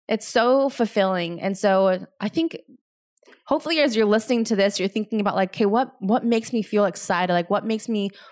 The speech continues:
what, like, breaks my heart? Like, what a, what's the change that I want to make in the world or in my world, the people around me," you know? So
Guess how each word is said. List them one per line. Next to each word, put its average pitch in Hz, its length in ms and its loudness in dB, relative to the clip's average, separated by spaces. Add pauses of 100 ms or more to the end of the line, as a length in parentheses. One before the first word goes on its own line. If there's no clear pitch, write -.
what, 208 340 -2
like, 185 240 0
breaks 226 320 0
my 196 100 0
heart? 196 200 -2
Like, 196 140 0
what 196 240 2
a, 262 260 2 (280)
what's 277 180 0
the 262 80 -2
change 240 500 2
that 196 140 -2
I 196 180 0
want 190 220 0
to 196 100 -6
make 180 220 -2
in 180 100 -4
the 170 80 -2
world 165 440 -2 (260)
or 196 440 2
in 226 140 2
my 202 240 4
world, 185 200 2
the 180 80 -2
people 214 220 0
around 196 340 0
me," 175 120 -4
you 185 160 -4
know? 202 360 0 (720)
So 208 320 2